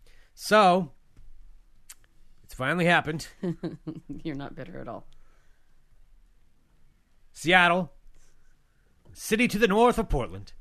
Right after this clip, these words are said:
Speaker 1: was awarded an N H L team before Portland, which still makes me mad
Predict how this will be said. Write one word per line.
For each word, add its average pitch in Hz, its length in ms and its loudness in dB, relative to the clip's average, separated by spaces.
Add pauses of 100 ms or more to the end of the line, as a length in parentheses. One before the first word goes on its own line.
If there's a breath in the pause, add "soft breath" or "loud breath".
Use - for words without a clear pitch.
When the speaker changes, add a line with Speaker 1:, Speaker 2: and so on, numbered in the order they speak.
(560)
Speaker 1:
was 143 280 4
awarded 160 480 4
an 127 120 -4
N 135 160 -6
H 147 200 -4
L 123 160 -2
team 117 320 -8
before 170 720 4
Portland, 147 800 0 (400 soft breath)
which 110 140 -14
still 165 340 -2
makes 170 240 -4
me 175 140 -2
mad 135 420 -2